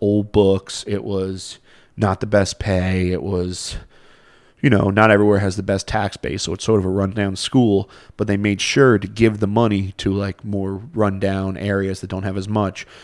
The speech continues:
So they got, like, all the kids got tablets. Um, the teachers got, like, smart boards, and, um,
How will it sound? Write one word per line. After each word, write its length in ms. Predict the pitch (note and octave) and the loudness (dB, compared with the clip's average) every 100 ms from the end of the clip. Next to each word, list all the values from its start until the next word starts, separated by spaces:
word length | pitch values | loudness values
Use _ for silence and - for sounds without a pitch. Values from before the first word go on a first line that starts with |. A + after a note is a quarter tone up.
| - - - | -20 -20 -6
So 160 | - | 0
they 180 | A#2 A2+ | 2 2
got, 360 | A2 G2+ G2+ F#2+ | 2 0 -2 -4
like, 160 | F#2+ | -6
all 180 | C#3+ B2 | 0 0
the 80 | A2 | 0
kids 260 | - A#2 | -2 -2
got 240 | - - - | -2 -6 -6
tablets. 960 | - C#3+ B2 B2 A2 G#2+ G2+ - - - | -8 -4 -4 0 2 2 -2 -6 -10 -8
Um, 460 | G2 F#2 F#2+ G2+ G#2 _ _ - _ - - | -6 -6 -6 -10 -18 _ _ -20 _ -20 -8
the 80 | A2+ | -6
teachers 440 | - C3 - G2+ | -4 -4 -2 -2
got, 260 | - G2 D#2+ | 0 0 -2
like, 160 | G2 | -6
smart 540 | - - D#3 D3 A#2+ A#2+ | -6 -2 2 2 2 2
boards, 800 | A#2+ A#2 A#2 A2+ G#2+ G#2+ G#2+ - - | 2 6 6 6 4 0 -4 -10 -8
and, 440 | G2 G2 F#2+ F#2+ | -6 -6 -6 -8
um, 320 | F#2+ F#2+ F#2 | -8 -8 -10